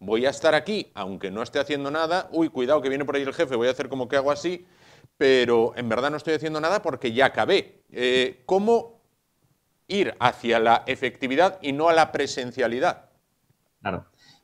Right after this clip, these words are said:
Speaker 2: Pues precisamente bajo esta base que hemos, acabamos de hablar, si tú con la persona a la que reportas o tu equipo contigo tiene muy claro,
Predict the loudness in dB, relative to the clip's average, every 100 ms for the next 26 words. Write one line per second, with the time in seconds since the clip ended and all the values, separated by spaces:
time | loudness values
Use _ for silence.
0 | -2 -2 0 2 2 2 0 2 2 0
1 | 0 0 0 0 2 2 0 0 0 0
2 | -2 -2 -4 -6 -4 -2 0 0 0 0
3 | -2 -4 -10 _ _ -20 -2 0 2 0
4 | 2 2 2 2 0 0 2 2 2 2
5 | 0 0 0 0 -2 -6 -8 -18 _ _
6 | _ _ -4 0 2 2 2 2 2 4
7 | 4 4 2 -2 -6 -18 _ _ 0 4
8 | 4 4 4 4 2 2 0 -4